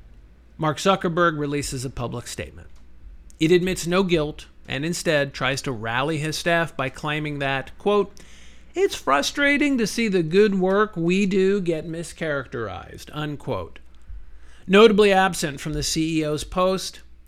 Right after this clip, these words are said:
any denials that the documentation Ms. Haugen provided was false,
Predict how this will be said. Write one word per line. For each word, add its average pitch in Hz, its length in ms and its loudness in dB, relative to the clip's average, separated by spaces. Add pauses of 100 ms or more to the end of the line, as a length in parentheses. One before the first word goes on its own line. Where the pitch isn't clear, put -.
(240)
any 208 240 2
denials 135 720 -4 (220)
that 131 140 -8
the 135 60 -6
documentation 165 1000 -2
Ms. 120 200 -10
Haugen 151 420 -2
provided 135 640 -2
was 117 160 -10
false, 156 460 0